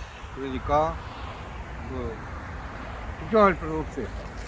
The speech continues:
일 층에도 고온되고 그러니까 이 층 계속 올려준다고 해서 냉해나 뭐 그런 거 입을 필요도 없이 괜찮습니다.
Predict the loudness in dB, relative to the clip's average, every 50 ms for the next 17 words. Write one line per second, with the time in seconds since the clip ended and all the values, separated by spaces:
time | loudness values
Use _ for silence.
0 | -6 -6 -6 -6 -6 -4 -4 -4 -4 -2 -2 2 2 2 2 2 0 0 0 2
1 | 2 2 0 0 0 0 2 0 2 0 0 -2 -2 -2 0 2 2 2 0 -2
2 | -6 -6 -6 -6 -6 -6 -6 -6 -6 -4 -4 -4 -4 -4 -6 -4 -6 -4 -2 -2
3 | 0 0 2 0 0 2 2 2 2 2 2 2 2 2 2 2 2 2 0 0
4 | -2 -4 -4 -4 -4 -2 0 0 0 0 0 -2 -2 -4 -4 -4 -4 -2 -2 -2
5 | -2 -4 -4 -6 -8 -8 -8 -10 -10 -10 -8 -6 -8 -6 -8 -10 -10 -8 -6 -2
6 | 0 2 4 4 4 4 4 4 6 6 8 8 8 10 10 8 8 6 6 2
7 | -2 -6 -6 -8 -8 -8 -8 -8 -10 -10 -10 -10 -8 -4 -2 -2 0 0 0 0
8 | -2 -4 -6 -8 -8 -8 -6 -6 -8 -8 -8 -8 -8 -8 -8 -6 -6 -6 -6 -6
9 | -6 -6 -6 -6 -4 -6 -6 -6 -6 -6 -6 -6 -2 0 0 2 4 4 2 2
10 | 2 0 0 0 -2 -2 -2 -2 -2 -2 -2 -2 -2 -2 0 0 -2 -2 -4 -8
11 | -10 -10 -10 -10 -8 -8 -6 -4 -4 -4 -4 -4 -4 -6 -6